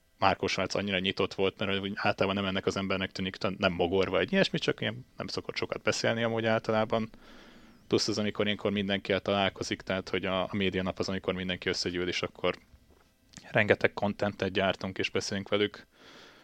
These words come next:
Öm, Kilde nagyon jó fej tud lenni szerintem. Mikaelen látszik azért, hogy rengeteg dolog van, és hogy nem azt mondom, hogy meg van szervezve az életem elő szó. Ez nem így van, de hogy ő azért koncentráltabban működik az ilyen dolgokban.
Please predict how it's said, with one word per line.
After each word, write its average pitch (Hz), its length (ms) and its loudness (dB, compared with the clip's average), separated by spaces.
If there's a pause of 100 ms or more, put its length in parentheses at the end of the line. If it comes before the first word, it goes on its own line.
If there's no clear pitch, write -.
Öm, 113 640 2 (680)
Kilde 127 300 10
nagyon 120 440 6
jó 117 120 6
fej 117 220 4
tud 117 180 -2
lenni 120 240 0
szerintem. 117 640 0 (420)
Mikaelen 107 440 8
látszik 107 320 4
azért, 104 220 6
hogy 104 120 2
rengeteg 104 400 4
dolog 98 260 6
van, 104 100 -2
és 101 80 0
hogy 101 200 0 (180)
nem 104 120 -2
azt 98 140 -4
mondom, 101 180 0
hogy 98 100 0
meg 92 100 0
van 98 100 -2
szervezve 95 440 -2
az 92 60 -2
életem 90 300 -2
elő 90 220 -2
szó. 95 280 -4 (100)
Ez - 340 -6
nem 95 160 -2
így 101 180 0
van, 120 200 2
de 107 100 2
hogy 98 280 0 (360)
ő 101 80 4
azért 98 200 4
koncentráltabban 95 880 0
működik 95 380 -4
az 92 100 -2
ilyen 92 180 -4
dolgokban. 113 640 2